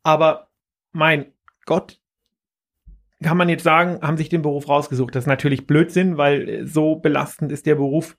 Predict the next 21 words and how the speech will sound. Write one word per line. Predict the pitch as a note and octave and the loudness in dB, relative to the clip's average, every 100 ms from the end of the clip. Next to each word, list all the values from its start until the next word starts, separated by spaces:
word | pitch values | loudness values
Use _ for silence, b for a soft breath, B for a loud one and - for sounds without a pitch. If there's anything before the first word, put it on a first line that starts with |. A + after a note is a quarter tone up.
| C#3 | -2
sonst | C#3 C#3 C#3+ - | 0 0 -2 -4
nicht, | C#3+ F#3+ G3 D#3 | 0 0 0 0
wie | D#3 | 2
er | C#3+ | 2
jetzt | C#3+ D3+ - | 2 -2 0
momentan | E3+ E3+ F3 E3+ | -2 -2 -4 -4
ist. | F#3 G3 | -6 -8
Und | - C#3 B B B B B B | -8 -10 B B B B B B
die | C#3+ D3+ - | -6 -6 -4
haben | C3+ D#3 | -4 -2
ja | D3 | -2
auch | B2+ | -2
selber | D3 C#3 E3+ | 0 2 4
eine | E3 - _ | 0 -4 _
gewisse | D#3+ C#3+ D#3 E3+ D#3+ C#3 _ | -4 -2 0 2 2 0 _
Gefahr, | - C3+ C3+ C#3 F3 - - C3+ D#3 | -4 -2 0 0 0 -2 -10 -10 -6
in | E3 | -4
die | D#3+ E3 | -2 -2
sie | F3 | -2
sich | F3 | -2
begeben. | E3 D#3 E3 G#3 - | -4 -2 -2 -4 -8